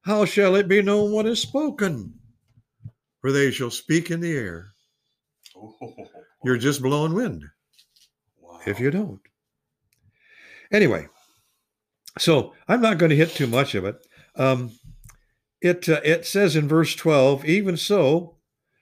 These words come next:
Speaker 1: uh, for as much as you are zealous of spiritual gifts, see that you may excel to the edifying of the church.
Speaker 2: Oh.
Speaker 1: And if unknown tongues don't edify anybody but yourself,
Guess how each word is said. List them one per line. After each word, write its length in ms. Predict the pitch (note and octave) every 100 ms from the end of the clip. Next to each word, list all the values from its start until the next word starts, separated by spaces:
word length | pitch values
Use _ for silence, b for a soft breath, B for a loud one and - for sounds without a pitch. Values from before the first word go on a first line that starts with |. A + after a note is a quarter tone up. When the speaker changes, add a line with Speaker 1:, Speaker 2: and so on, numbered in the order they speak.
| _
Speaker 1:
uh, 320 | - G#2 G2 F#2+
for 200 | - C#3
as 120 | B2+
much 260 | C3 D#3+ D#3+
as 220 | C#3 A#2+
you 160 | C#3+ D3+
are 160 | A#2+
zealous 500 | A#2 G2+ F3 E3+ C3+
of 120 | B2 A#2
spiritual 420 | - C3+ B2+ A#2+
gifts, 400 | C3+ F#3 D#3 - b b b b b _
see 400 | - - C4 C#4+
that 260 | F3 E3
you 220 | C#3+ E3
may 320 | E3 E3 F3 D#3
excel 640 | D3 - - G3 F3+ F3
to 200 | E3+ E3
the 260 | D3 D3+ D#3
edifying 960 | E3 E3 D#3+ - D#3+ D3+ D3+ E3 E3+ E3+ D3+
of 340 | E3 E3+ E3
the 160 | F3+ F#3
church. 440 | - - B3 D4 C#4+
Speaker 2:
Oh. 920 | - A#3 C4 C3+ C3+ C3+ A#2+ G2+ F#2
Speaker 1:
And 300 | D#3+ D#3+ D3+
if 200 | D3 C#3 -
unknown 880 | C#3+ C3+ A#2+ A2+ A2 G#2 G2+ F#2+ F#2
tongues 600 | - A2 G2+ A2 B2 A2+
don't 340 | G2 B2+ A#2+ C3+
edify 640 | B2+ D3+ F3 - F#3 F#3+
anybody 640 | F#3+ G3 G3+ F3+ F#3+ G#3+ G#3
but 300 | D3 D3 -
yourself, 720 | C#3 - E3+ F#3 C4 -